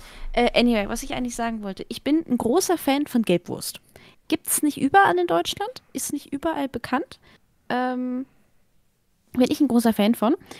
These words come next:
Und die habe ich halt sonst auch immer aus der, ähm, aus der Kühltheke halt schon in Scheiben geschnitten in der Verpackung gekauft von irgendeinem bayerischen, äh, B-, B-, Schlachtbetrieb oder so, ne? Ähm,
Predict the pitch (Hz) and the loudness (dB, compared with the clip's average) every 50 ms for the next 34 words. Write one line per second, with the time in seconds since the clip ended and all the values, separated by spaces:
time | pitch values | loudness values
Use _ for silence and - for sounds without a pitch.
0 | - - - 247 233 247 247 269 294 285 - 262 - 208 233 262 - - - - | -14 -4 -2 0 2 4 4 4 4 4 2 0 2 2 0 -2 -2 -2 -2 0
1 | 233 - 262 240 240 233 - 220 220 - - - 214 208 202 202 196 190 - - | 0 0 0 2 2 2 2 2 0 -2 -2 0 0 2 2 2 2 0 0 -2
2 | - 196 190 190 190 190 196 - 196 - 196 202 - - 285 311 - - 269 254 | -2 -2 0 0 0 -2 -2 -2 -2 -2 -4 -2 0 0 0 0 2 0 0 0
3 | - 240 - 233 220 214 - - - - 247 240 233 226 214 - - 208 202 214 | 0 0 4 4 4 4 2 0 -2 0 0 0 0 0 0 2 2 4 4 4
4 | 226 220 220 214 - 220 196 - - 208 208 190 190 - 180 - - 170 160 - | 4 2 0 0 0 -2 -2 -2 -2 -2 0 0 0 0 -2 -2 -2 -4 -2 -2
5 | 180 160 160 156 - - 160 151 156 - - 175 - - 180 180 185 180 175 175 | -4 -4 -6 -6 -8 -6 -6 -8 -8 -8 -8 -8 -4 -2 -2 0 0 2 2 2
6 | 170 165 165 - _ _ _ _ - 175 170 170 175 170 170 165 - - 170 165 | 0 0 -2 -8 _ _ _ _ 4 6 6 6 6 4 2 2 2 2 0 0
7 | 160 160 156 156 156 165 - _ _ _ _ _ _ _ _ _ _ _ _ _ | 2 2 0 0 -2 -4 -8 _ _ _ _ _ _ _ _ _ _ _ _ _
8 | _ _ _ _ _ _ _ 185 180 170 165 165 160 156 156 - - - - - | _ _ _ _ _ _ _ 2 4 4 6 6 4 4 2 2 0 -2 -4 -8
9 | - _ - - - - - 226 233 - - _ _ _ _ _ _ _ _ _ | -10 _ -10 -10 -10 -10 -12 -16 -16 -18 -20 _ _ _ _ _ _ _ _ _
10 | _ _ _ - - - 196 170 - - 175 - - - 160 160 160 156 151 147 | _ _ _ -8 0 2 2 2 2 0 -4 -4 -6 -8 -8 -8 -8 -8 -8 -8
11 | 151 135 - _ _ - - 277 - _ - - - - - - - _ _ _ | -10 -12 -14 _ _ -10 -10 -10 -10 _ -20 -20 -20 -20 -20 -20 -20 _ _ _
12 | _ _ - 214 208 208 202 202 202 202 202 202 202 202 202 | _ _ 2 4 6 6 6 6 6 4 4 2 2 0 -2